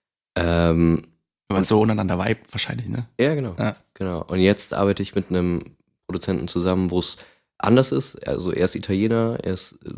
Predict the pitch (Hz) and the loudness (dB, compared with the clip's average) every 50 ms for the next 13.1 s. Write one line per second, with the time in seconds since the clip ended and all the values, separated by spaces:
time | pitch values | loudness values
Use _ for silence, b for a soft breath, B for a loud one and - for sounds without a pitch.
0 | 95 98 98 107 104 - 110 107 101 87 87 95 92 95 101 107 - - - - | -12 -8 -6 -6 -4 0 2 2 4 4 2 2 2 2 2 2 0 -4 -10 -6
1 | - 101 87 - - - 98 95 92 - - - 92 95 - - - 98 - - | -4 -4 -4 -4 -2 -2 -2 -2 -2 -4 0 0 0 0 0 -2 -4 -4 -4 -6
2 | 101 - - - - - 113 123 - - - - 95 87 101 110 110 117 117 117 | -8 -8 -10 -12 -8 -2 -2 -2 0 -2 -2 -2 -2 2 2 2 4 4 2 2
3 | 117 B B B B B B - - 107 110 110 107 110 - - 104 101 - - | 0 B B B B B B -4 -2 0 2 2 0 0 0 -2 -2 -2 -2 -4
4 | - - 127 123 120 123 120 117 110 101 101 101 104 101 - - 104 101 101 92 | -4 -2 -2 0 2 4 4 4 4 2 2 2 0 0 0 0 0 0 2 2
5 | 98 98 95 95 92 b b b b b b _ _ _ - 95 92 90 90 90 | 2 4 2 2 0 b b b b b b _ _ _ -2 0 0 2 2 2
6 | 87 87 87 82 - - _ - _ - - 98 104 110 - - 113 113 82 - | 2 2 0 -2 -4 -6 _ -20 _ -4 2 4 4 4 4 2 2 2 2 2
7 | 92 104 107 - - - 107 104 104 101 69 92 90 98 92 95 95 92 92 90 | 0 -2 -2 -2 -2 -2 0 0 0 0 -2 -2 -2 -2 0 0 0 0 0 -2
8 | 90 85 - - - 95 - - - 101 95 92 - - 95 85 92 - - - | -2 -4 -6 -8 -8 -8 -6 -2 -2 0 0 0 -2 -4 -6 -6 -6 -6 -8 -10
9 | - - - - 87 90 - 98 92 - - - 85 82 - - 82 - - - | -10 -10 -4 -4 -4 -4 -4 -6 -6 -6 -4 -4 -4 -4 -4 -6 -8 -8 -8 -6
10 | 90 90 85 82 85 - - - _ - - 85 - _ _ _ _ _ _ _ | -4 -4 -2 -4 -4 -8 -12 -20 _ -14 -14 -14 -14 _ _ _ _ _ _ _
11 | _ _ _ _ - - - 87 - - 104 95 80 - 98 76 71 107 113 - | _ _ _ _ -2 0 0 0 2 0 0 0 2 4 4 4 4 2 2 0
12 | - - - 95 - - - 87 82 85 87 87 87 90 90 - - - - - | -2 -2 -2 -2 -2 -2 -4 -4 -4 -6 -6 -4 -4 -4 -4 -4 -6 -6 -8 -10
13 | - - | -10 -12